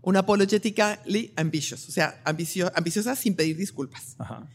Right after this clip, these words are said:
Speaker 1: Es también de una sudafricana maravillosa, maravillosa. Este, y habla de eso, de que no nos dé per-, no, no nos dé pena, ni
Speaker 2: Sí.
Speaker 1: pidamos permiso, ni, ni pidamos perdón por ser ambiciosas
Speaker 2: Claro.
Speaker 1: y ambiciosos.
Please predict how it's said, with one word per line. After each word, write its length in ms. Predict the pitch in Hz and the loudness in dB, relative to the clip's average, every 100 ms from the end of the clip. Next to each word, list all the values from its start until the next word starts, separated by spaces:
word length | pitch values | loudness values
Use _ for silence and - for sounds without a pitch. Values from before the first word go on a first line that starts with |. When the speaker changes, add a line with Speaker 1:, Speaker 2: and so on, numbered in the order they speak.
| - | -12
Speaker 1:
Es 120 | - 147 | -4 0
también 260 | 160 165 | 2 2
de 80 | 165 | 0
una 220 | 165 170 | 0 -2
sudafricana 560 | - 156 139 147 151 151 | 0 0 -2 -4 -4 -2
maravillosa, 680 | 147 135 135 156 156 - - | -2 -4 -4 -4 -4 -4 -4
maravillosa. 580 | - - - 156 - - - - | -6 -6 -6 -6 -8 -12 -20 -10
Este, 260 | - 156 - | -4 -2 2
y 100 | 190 | 4
habla 200 | 190 208 | 6 4
de 80 | 247 | 4
eso, 180 | - - | 0 -6
de 140 | 185 | -4
que 260 | 170 180 - | -2 -2 0
no 180 | 196 214 | 0 2
nos 120 | 240 | 2
dé 100 | 247 | 0
per-, 160 | 247 226 | -2 -2
no, 180 | 185 196 | 0 2
no 120 | 214 | 2
nos 100 | 247 | 0
dé 100 | 247 | -2
pena, 520 | 247 220 175 277 - - | 0 0 0 -4 -12 -6
ni 120 | 196 | -4
Speaker 2:
Sí. 60 | 156 | -2
Speaker 1:
pidamos 320 | 196 185 208 | 0 0 0
permiso, 560 | - 196 196 196 196 196 | 0 0 0 0 -2 -2
ni, 460 | 180 156 151 123 - | -2 -6 -10 -14 -16
ni 200 | 147 143 | -14 -6
pidamos 300 | 151 165 190 | -2 -2 0
perdón 380 | 196 165 175 226 | 0 0 -2 -4
por 140 | 160 | -6
ser 140 | 185 | -4
ambiciosas 600 | 220 240 202 339 240 - - | -4 -6 -8 -12 -14 -14 -6
Speaker 2:
Claro. 180 | 127 | -2
Speaker 1:
y 20 | 175 | -2
ambiciosos. 500 | 151 233 311 - | -2 -4 -6 -8